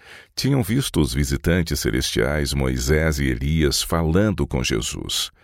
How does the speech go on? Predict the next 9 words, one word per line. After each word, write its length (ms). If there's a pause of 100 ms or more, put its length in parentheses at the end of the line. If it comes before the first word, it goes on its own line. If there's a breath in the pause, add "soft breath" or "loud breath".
(460 soft breath)
Cristo 420
desejava 680
sua 220
presença 460
com 200
ele 300
nessa 380
ocasião 580
também. 500